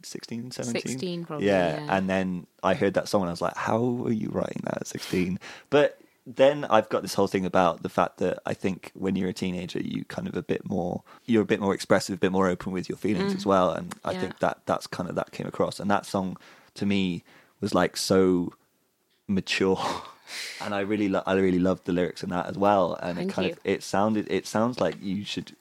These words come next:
Speaker 1: like, you should be playing that in a coffee shop in New York rather than kind of <laughs> like
Speaker 2: Hopefully I will be at some point.
Speaker 1: Yeah, and it's, it's, it is kind of one of those songs, and it, it shows that influence, and it, it's, it was amazing. And it, yeah, it's kind of, when I was going through those songs for the first time, I think,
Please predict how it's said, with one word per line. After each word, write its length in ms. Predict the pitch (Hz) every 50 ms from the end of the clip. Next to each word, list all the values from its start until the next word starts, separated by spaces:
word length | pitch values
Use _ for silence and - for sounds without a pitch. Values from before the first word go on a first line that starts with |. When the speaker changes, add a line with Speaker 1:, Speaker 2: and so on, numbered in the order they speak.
| _ _ -
Speaker 1:
like, 360 | - 87 80 78 - - - _ - -
you 60 | - 80
should 120 | - -
be 80 | 98 95
playing 260 | - - 87 85 90
that 140 | 87 80 -
in 40 | -
a 60 | 87
coffee 260 | - 95 - - -
shop 240 | - - - - -
in 80 | -
New 80 | - -
York 460 | 98 95 92 - - - - - - - -
rather 180 | - - - -
than 260 | - - 104 107 107
kind 240 | - - - 101 113
of 180 | - - - -
<laughs> 0 |
like 1200 | 175 151 - - - - - - 202 190 - - 254 269 226 196 - - - - 190 165 139
Speaker 2:
Hopefully 380 | - 208 214 196 202 - 202 196
I 40 | 185
will 220 | 185 180 185 185 180
be 140 | 180 170 151
at 80 | 139
some 120 | - 151 143
point. 80 | 135
Speaker 1:
Yeah, 360 | 147 165 165 147 123 104 98 -
and 200 | - 117 117 120
it's, 280 | 120 98 - - - -
it's, 300 | - 113 117 - - -
it 160 | - 107 117 123
is 180 | 131 139 120
kind 200 | 117 117 120 117
of 60 | 113
one 60 | 104 104
of 40 |
those 120 | 104 101 -
songs, 300 | - 120 110 104 98 -
and 80 | 95 85
it, 80 | 71
it 140 | 78 80 -
shows 320 | - - 110 113 110 98 -
that 160 | 90 85 80
influence, 560 | 101 98 - - 92 90 87 82 - - -
and 100 | 87 87
it, 160 | - - - -
it's, 360 | - - - - - - - -
it 100 | 196 -
was 120 | - -
amazing. 460 | 185 185 185 190 - 190 - - - 160
And 80 | -
it, 140 | - - - - - _ -
yeah, 220 | 117 110 95 76
it's 240 | - - - - -
kind 200 | - - 131 139
of, 140 | 120 - - -
when 140 | 107 107 104
I 60 | 107
was 120 | 110 104
going 300 | - 104 101 104 104 98 92
through 200 | - 95 95 90
those 180 | 90 87 -
songs 360 | - - 98 98 82 - -
for 100 | - -
the 60 | - -
first 320 | - - 87 82 - -
time, 340 | - 82 85 85 78 - - -
I 40 |
think, 380 | - - 85 82 - - -